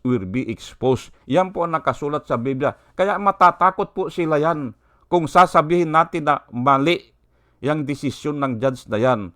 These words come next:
At ito nga, pinaliwanag ko dito na itong ilkak na ito ay mga hypocrites. O, o sige po, hanggang dito na lang po, ano, at dinadalayan ko po sa Panginoon,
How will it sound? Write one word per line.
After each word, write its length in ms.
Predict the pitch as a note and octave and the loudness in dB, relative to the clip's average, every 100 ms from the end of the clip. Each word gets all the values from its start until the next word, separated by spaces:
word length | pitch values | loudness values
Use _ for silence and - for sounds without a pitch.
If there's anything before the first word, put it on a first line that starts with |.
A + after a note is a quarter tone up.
| _ A#2+ | _ -6
At 160 | - | -4
ito 240 | B2+ - E3+ | -6 -6 -2
nga, 240 | C#3 A#2 - _ _ | 0 -2 -4 _ _
pinaliwanag 720 | C#3 B2+ C3 C3 D3 E3 D3 | -6 -2 0 2 2 2 -4
ko 80 | C#3 | -6
dito 480 | C3+ E3 - A#2 G#2 - _ | -6 -4 -2 0 0 -6 _
na 160 | - C#3+ | -4 -4
itong 400 | D3 - D#3+ D#3 | -2 -6 -8 -4
ilkak 480 | E3 E3+ - E3+ D#3+ | 0 0 0 -2 -4
na 120 | D3+ | -8
ito 400 | D3 A#2+ A2 G#2 _ _ _ - | -2 0 2 0 _ _ _ -4
ay 320 | D3+ D#3+ D#3 | -2 0 -2
mga 480 | B2 D3+ D3+ D3 C3+ | -2 -2 0 -2 -2
hypocrites. 1040 | C#3+ E3 D#3 C3 - F3 - - - - - _ _ _ _ _ _ _ _ _ _ _ | -2 -2 -4 -8 -4 -4 -6 -16 -16 -18 -20 _ _ _ _ _ _ _ _ _ _ _
O, 320 | F#2+ G2+ F#2 E2 - _ _ _ | -6 -4 -4 -6 -14 _ _ _
o 40 | - A#2+ | -6 -6
sige 240 | D#3+ D#3 | -4 -6
po, 160 | E3 G3+ | 0 2
hanggang 240 | D#3 C#3+ | 4 2
dito 240 | B2+ D3+ E3 D#3+ | -2 -4 -6 -4
na 80 | |
lang 160 | D3 C3+ | -2 -4
po, 160 | D#3+ C#3+ | -2 0
ano, 240 | C3+ D3 | 0 2
at 160 | B2+ - _ - | 0 -2 _ -10
dinadalayan 640 | G#2 A#2 C3 B2+ B2 C#3 | -4 0 0 2 0 0
ko 80 | C#3 | -4
po 160 | B2+ B2+ | -10 -10
sa 160 | C#3 | -10
Panginoon, 800 | - A#2+ G#2+ D#3+ A3 A#2 A2 A2 | -6 -6 -6 -8 -6 -4 -4 -8